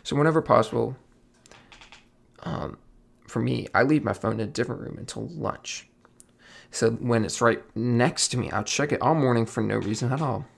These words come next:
But when it is in another room, I rarely think about it.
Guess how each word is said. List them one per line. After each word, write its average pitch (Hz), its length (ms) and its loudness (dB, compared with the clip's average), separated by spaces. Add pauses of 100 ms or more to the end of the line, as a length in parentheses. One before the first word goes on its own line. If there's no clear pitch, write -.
(340)
But - 120 -6
when 107 160 0
it 110 120 2
is 110 120 0
in 110 100 -2
another 104 320 -2
room, 117 420 2 (520)
I 127 140 0
rarely 107 440 2
think 151 280 -2
about - 260 -6
it. - 120 -18